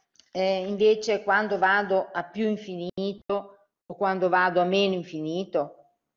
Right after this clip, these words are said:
Allora, potrebbero esserci, potrebbero, è sempre condizionale, degli asintoti orizzontali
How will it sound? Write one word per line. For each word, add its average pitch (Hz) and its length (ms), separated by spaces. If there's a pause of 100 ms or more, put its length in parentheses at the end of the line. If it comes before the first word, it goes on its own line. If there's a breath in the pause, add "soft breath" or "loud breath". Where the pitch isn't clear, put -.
(240)
Allora, 165 280
potrebbero 175 760
esserci, 196 680
potrebbero, 196 640
è 151 40
sempre 185 480
condizionale, 185 680
degli 170 200
asintoti 208 580
orizzontali 147 960